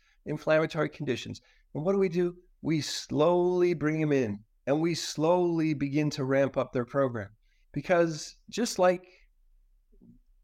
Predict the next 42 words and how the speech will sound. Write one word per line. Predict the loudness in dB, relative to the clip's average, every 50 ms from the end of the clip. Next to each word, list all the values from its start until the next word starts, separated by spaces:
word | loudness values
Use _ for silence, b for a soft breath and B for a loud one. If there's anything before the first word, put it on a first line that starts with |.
| _ _ _ _ 2
anybody | 4 4 4 4 2 2 2 0
who's | -2 0 0
unaccustomed | 2 0 0 0 0 0 0 0 -2 -6 -6 -6 -4
to | -2 0
an | 2 2
exercise, | 2 0 -2 -10 -12 -12 -10 -10 -10 -10 -10 -14 -20 _ _ _ _ _ _ -2
the | -2 0
more | 0 0 2 4 6 6
unaccustomed | 6 6 4 2 0 -4 -4 -2 -4 -4 -4 -4
you | -2 -2 0 2
are, | 2 2 2 0 -4 -8 _ _ _ _ _ _ _ _ _ _ _ _ -4
the | -2 0
more | 2 4 4 4 6
likely | 8 6 6 6 4 -2 -2 -2
you're | 0 0 0
gonna | 0 0 2
get | 0 0 -2
muscle | -2 -6 -6 -4 -4 -2 0
injury | 0 0 0 0 0 0
because, | 0 -2 -6 -6 -2 0 0 2 0 -2 -6 -8 -8
again, | -8 -8 -4 -2 0 0 2 2
your | 2 2
muscle | 2 0 -2 -2 -2 0 0
isn't | 0 0 0 -4 -2 0
ready | 0 2 2 0 -2
for | -4 -8 -10 -10 -10
it. | -10 -8
So | -6 -2 0
what | 2 2 2
we | 2 0
do | 0 0 -2 -2
is | -2 -2
we | -2 -2
do | 0 2 2
all | 6 6 6 4 4
kinds | 2 0 0 0 0 0 -4
of | -8 -8 -10
preliminary | -10 -8 -6 -2 0 2 2 2 2 2 0 0
things | -2 -4 -6 -4 -4 -6 -6
to | -10 -14
prepare | -16 -16 -20 _ _ 0 2 2 2
them. | 2 0 -2 -4 -6